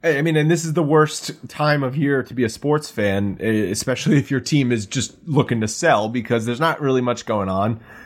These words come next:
The N B A and N H L playoffs are over. We're just basically waiting for, for training camp of football so we can all start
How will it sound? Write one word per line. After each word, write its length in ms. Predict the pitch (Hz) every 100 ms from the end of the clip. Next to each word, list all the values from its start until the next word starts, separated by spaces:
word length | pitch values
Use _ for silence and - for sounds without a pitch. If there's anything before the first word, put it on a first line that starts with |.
| -
The 120 | 127
N 120 | 139 143
B 100 | 135
A 140 | 131
and 80 | 127
N 280 | 123 - 127
H 140 | 117
L 100 | 120
playoffs 400 | 110 117 110 -
are 160 | 104 98
over. 500 | 104 98 107 113 - _
We're 100 | 123
just 180 | 123 123
basically 380 | 135 131 117 123
waiting 380 | 110 120 120 113
for, 500 | - 117 107 104 - _ - _ _ _
for 300 | - 123 107 -
training 320 | - 160 151
camp 280 | - 131 127
of 120 | 117
football 440 | - 170 160 113 123
so 120 | 123
we 100 | 113
can 160 | 107 113
all 220 | 117 110
start 420 | - 123 110 -